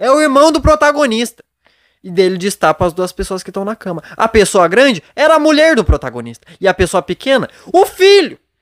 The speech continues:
Como pode? O, onde que os caras tavam com as ideias? Por quê? Por quê?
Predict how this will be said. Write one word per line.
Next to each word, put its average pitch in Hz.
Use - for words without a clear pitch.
Como 403
pode? 370
O, 370
onde 359
que 381
os 370
caras 359
tavam 330
com -
as 302
ideias? 285
Por 349
quê? 339
Por 359
quê? 349